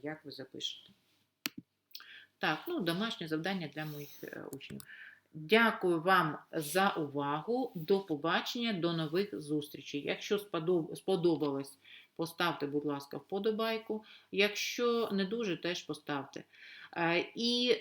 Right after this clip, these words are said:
е, якщо є питання, будь ласка, під відео можете задавати в коментарях питання. Я завжди відповідаю на всі питання учнів.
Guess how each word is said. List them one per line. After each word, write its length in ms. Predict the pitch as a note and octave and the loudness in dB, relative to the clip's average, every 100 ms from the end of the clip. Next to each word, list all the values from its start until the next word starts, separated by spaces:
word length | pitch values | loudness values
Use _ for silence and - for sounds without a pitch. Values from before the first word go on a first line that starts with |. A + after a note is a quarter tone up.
| - | 2
е, 220 | F#3 F#3+ | 4 8
якщо 300 | G#3+ G#3+ C4 | 6 6 2
є 160 | A3+ | 2
питання, 520 | A3 A3 B3 C#4+ D4 A3 | 2 2 2 2 2 0
будь 180 | F#3+ | 2
ласка, 440 | G3 G#3+ A3+ - F3+ | 4 2 0 -2 -4
під 320 | - F#3+ D#3 | -2 -4 0
відео 460 | D#3 G3+ A3 G#3 F3+ | -2 0 2 4 4
можете 460 | F3 G#3 F#3+ D#3+ | 0 0 -2 -2
задавати 560 | D3+ D3 D3+ C#3+ D3 D3+ | -2 -2 -2 -2 -4 -6
в 100 | - | -8
коментарях 560 | D3 C#3 D3+ F3+ G3 | -10 -6 -4 -4 -6
питання. 400 | - - D#3+ D3+ | -8 -6 -4 -4
Я 180 | C3+ D3 | -2 -2
завжди 400 | D3 C3+ C3 G#3 | -2 -8 -2 -2
відповідаю 640 | G#3+ D#3 - C3 E3 F#3+ D#3+ | -2 -4 -10 -8 -4 -4 -6
на 100 | C3 | -10
всі 280 | - - | -10 -10
питання 560 | F#3+ - - C#3+ D3+ C#3+ | -10 -12 -8 -6 -6 -8
учнів. 400 | - C#3 - C#3+ | -10 -10 -12 -14